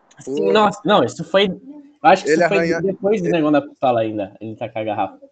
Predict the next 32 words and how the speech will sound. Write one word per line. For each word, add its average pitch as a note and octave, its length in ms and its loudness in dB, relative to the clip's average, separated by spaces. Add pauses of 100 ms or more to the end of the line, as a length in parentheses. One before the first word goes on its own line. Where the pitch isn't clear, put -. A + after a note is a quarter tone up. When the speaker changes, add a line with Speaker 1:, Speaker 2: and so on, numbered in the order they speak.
Speaker 2:
Ele C#3 200 -4
arranhando C#3+ 420 -4
a C3+ 40 -8
caminhonete, C3+ 440 -6
Speaker 1:
Nossa, A#3+ 160 4
Speaker 2:
não A3 120 -2
foi? A3+ 120 4
Speaker 1:
é, F3+ 300 4
ó, D3 200 6 (300)
foi. D3 320 2 (280)
A D3 120 2
gente G#3 320 -4
tava, F#3 300 6 (520)
né, D#3+ 280 0
quando C4 180 2
a C4+ 60 2
gente A3+ 100 -2
chegou D3 180 2
nessa A#2 200 -4
festa, - 420 -2 (540)
tava D#3 200 8
meio F3+ 560 2 (140)
todo F3 180 2
mundo F3+ 160 0
segurando E3 480 2
a D3 60 2
bebida C#3+ 480 0
porque D3 720 0
parecia D3 320 -2
que D3 80 -12
tinham D3 160 -6
denunciado. C#3+ 640 -2